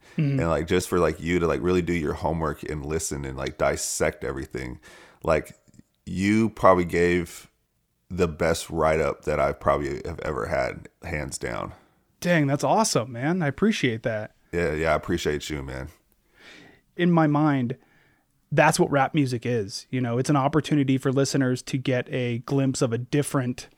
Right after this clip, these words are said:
Speaker 1: oftentimes gritty perspective that some listeners should be at least a little uncomfortable hearing.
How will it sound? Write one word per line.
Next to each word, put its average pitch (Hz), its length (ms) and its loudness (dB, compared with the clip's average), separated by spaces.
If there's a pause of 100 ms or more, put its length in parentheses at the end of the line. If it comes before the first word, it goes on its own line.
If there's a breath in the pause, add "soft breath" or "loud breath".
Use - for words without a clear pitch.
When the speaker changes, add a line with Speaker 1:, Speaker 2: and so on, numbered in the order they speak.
(520 soft breath)
Speaker 1:
oftentimes 143 720 2
gritty 139 420 4
perspective - 1040 -4
that 120 240 0 (160)
some 170 320 6
listeners 147 420 4
should 170 420 4
be 135 440 4 (400)
at 147 200 2
least 143 640 0 (140)
a 131 100 2
little 156 360 2
uncomfortable 135 540 -2
hearing. 107 440 -6